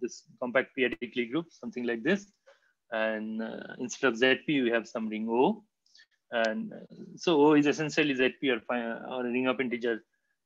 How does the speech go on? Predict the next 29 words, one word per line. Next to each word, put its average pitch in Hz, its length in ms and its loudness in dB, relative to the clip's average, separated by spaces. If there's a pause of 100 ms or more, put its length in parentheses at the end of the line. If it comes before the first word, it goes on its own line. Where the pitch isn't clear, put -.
of - 120 -18
a 127 80 -6
finite 120 320 2
extension - 540 -4
of 110 140 -8
Q 185 160 0
P. - 260 0 (220)
<clears throat> - 180 -2 (840)
And 135 240 6
then 160 140 8
we 156 120 4
have 147 280 6
some 143 220 0
kind 143 280 2
of, 139 160 4 (220)
uh, 120 380 0
non-commutative 143 640 4
localization 135 640 4
at 117 120 -4
some 117 420 -4
certain 117 380 -2
sets, - 400 -6 (400)
which - 140 -8
are 120 80 0
called 135 160 -2
old 160 200 8
sets. 151 440 2
And 120 260 -8
so, 113 380 -6